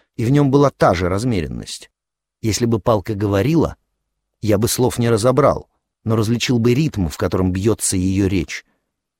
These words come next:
Два удара одинаковых, третий послабее. Два удара одинаковых.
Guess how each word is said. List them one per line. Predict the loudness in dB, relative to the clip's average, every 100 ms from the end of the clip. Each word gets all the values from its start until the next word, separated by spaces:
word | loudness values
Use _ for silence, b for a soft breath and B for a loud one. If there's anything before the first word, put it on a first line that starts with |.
| _ _
Два | -4 0 2
удара | 2 2 2
одинаковых, | 2 0 0 -2 -4 -6 -12 _ _ _ _
третий | -4 -2 -2
послабее. | -4 -2 0 0 2 0 -2 -6 _ _ _ _ _ _ _ _ _ -6
Два | 0 2
удара | 2 2 2 0
одинаковых. | 0 0 0 -2 -4 -4 -8